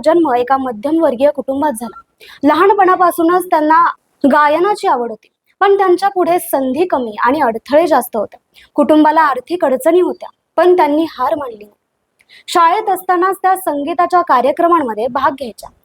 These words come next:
त्यांचा आवाज ऐकून लोक म्हणायचे, "ही मुलगी एक दिवस मोठी गायिका होईल," पण त्यासाठी मेहनत आणि संघर्ष आवश्यक आहे. दोन हजार अठरा मध्ये रागिणी यांना भोजपुरी इंडस्ट्रीत पहिली संधी मिळाली.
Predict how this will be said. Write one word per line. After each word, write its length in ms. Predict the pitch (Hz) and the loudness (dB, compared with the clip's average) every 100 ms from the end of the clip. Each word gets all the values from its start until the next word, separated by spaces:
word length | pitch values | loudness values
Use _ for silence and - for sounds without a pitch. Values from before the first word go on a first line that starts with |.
| _ - - | _ -12 -2
त्यांचा 280 | 294 294 339 | 2 4 4
आवाज 340 | 294 277 320 | 4 2 2
ऐकून 380 | 330 - 330 339 | 0 0 -2 0
लोक 160 | 302 311 | 0 0
म्हणायचे, 500 | 311 302 359 349 226 | -2 -2 -4 -6 -12
"ही 120 | 233 302 | -6 -2
मुलगी 380 | 277 269 320 370 - | 0 0 0 0 0
एक 200 | - 285 | 0 0
दिवस 340 | 262 226 226 254 | -2 -2 -2 -4
मोठी 340 | 240 - 320 | -6 -4 -6
गायिका 400 | 254 220 247 254 | 0 0 -2 -4
होईल," 200 | 214 202 _ - - | -8 -10 _ -20 -4
पण 220 | 359 349 | 0 2
त्यासाठी 420 | 359 381 392 392 370 | 2 2 0 0 0
मेहनत 540 | 311 240 302 381 415 | 0 -2 0 0 -2
आणि 240 | 269 302 330 | -4 -4 -4
संघर्ष 580 | - 254 240 311 311 | -4 -4 -2 -2 -2
आवश्यक 360 | 285 208 - 220 | -6 -6 -12 -20
आहे. 180 | _ _ _ _ _ _ _ _ _ _ 285 | _ _ _ _ _ _ _ _ _ _ 2
दोन 200 | 339 403 | 4 4
हजार 360 | 440 415 427 370 | 4 2 2 0
अठरा 280 | 302 302 339 | -2 -2 0
मध्ये 400 | 349 247 202 226 254 | 0 -2 -6 -4 0
रागिणी 580 | 247 247 311 359 370 277 | 0 -2 -4 -4 -2 -2
यांना 260 | 277 320 | 0 0
भोजपुरी 540 | 269 277 - - 359 381 | -2 -4 -4 0 2 2
इंडस्ट्रीत 760 | 302 269 302 - 339 359 - - _ _ _ _ - | 2 2 0 0 -4 -4 -8 -16 _ _ _ _ -4
पहिली 360 | 359 320 320 403 | 0 2 2 2
संधी 380 | 381 277 285 330 | 0 0 2 0
मिळाली. 320 | 233 190 | 0 -6